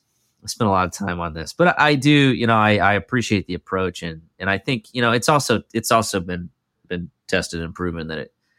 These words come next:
that it works. So we'll have, for those that are listening, we'll have a link in the, in the show notes. Check it out. I think it's, it's worth checking out. And e-, even if you don't utilize the program, just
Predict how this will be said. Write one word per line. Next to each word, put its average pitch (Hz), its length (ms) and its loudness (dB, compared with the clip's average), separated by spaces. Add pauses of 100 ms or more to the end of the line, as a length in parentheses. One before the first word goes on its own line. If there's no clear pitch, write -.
(200)
that 85 120 -8
it 78 100 -6
works. 80 320 -6
So 85 100 -4
we'll 107 200 0
have, 113 280 2 (460)
for - 180 0
those 117 220 4
that 110 80 4
are 107 80 4
listening, 104 320 0
we'll 110 100 4
have 110 160 2
a 95 60 0
link 95 320 -4
in 90 180 -4
the, 87 300 -2 (120)
in 90 100 -14
the 85 60 -10
show 92 220 -6
notes. 87 220 -6
Check - 240 -8
it 87 80 -8
out. 87 180 -2
I 87 80 -6
think - 180 -16
it's, - 220 -14 (420)
it's - 160 -14
worth 104 160 -4
checking 92 300 -4
out. 98 160 0
And 98 100 0
e-, 123 240 -2
even 175 280 -2
if 131 100 2
you 110 80 2
don't 110 180 2
utilize 101 480 2
the 92 60 -10
program, 92 580 -4
just 107 240 -6